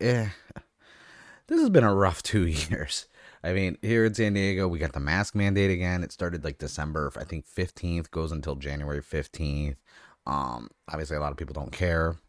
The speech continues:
Um, you know, I'm getting the boost denizer soon. Um, my thoughts and everything else on the vaccine aside,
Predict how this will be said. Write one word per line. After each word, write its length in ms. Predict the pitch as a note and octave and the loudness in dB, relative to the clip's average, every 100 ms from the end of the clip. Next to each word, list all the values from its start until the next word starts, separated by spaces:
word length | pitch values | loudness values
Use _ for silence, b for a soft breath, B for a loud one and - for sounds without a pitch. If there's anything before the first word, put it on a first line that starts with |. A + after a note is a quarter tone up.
| _ | _
Um, 600 | C#2+ C#2 C2+ C2+ C2 C2 C2+ _ _ B B B | -6 -6 -4 -6 -8 -10 -14 _ _ B B B
you 100 | E2 | -6
know, 360 | D#2 D2 D2+ - _ _ _ _ _ - - | -4 -4 -6 -10 _ _ _ _ _ -12 -2
I'm 480 | E2 E2+ E2 D#2+ D2+ | 0 2 2 -2 -4
getting 320 | D2+ D2+ D2+ | -4 -4 -6
the 80 | D2 | -6
boost 340 | D#2 F#2 - | -6 -6 -6
denizer 500 | F2+ F2 E2+ E2 E2+ | -2 0 0 0 -4
soon. 520 | - F2 E2 F#2 G2 - | -2 -2 0 -2 -4 -6
Um, 540 | D#2+ E2 D#2+ D2+ D2 D2 - B B | -4 -2 -2 -4 -6 -8 -16 B B
my 160 | F#2+ F#2+ | 0 0
thoughts 400 | - F2 F2 - | 2 2 2 0
and 80 | E2 | -4
everything 280 | E2 E2 | -2 -2
else 160 | D#2 D2 | -4 -4
on 80 | C#2+ | -4
the 60 | |
vaccine 520 | C#2 C#2+ - - F2 D#2+ | -4 -4 -6 -4 -2 -2
aside, 680 | C#2+ - F2 D#2+ D#2 D#2 | -4 2 4 6 4 0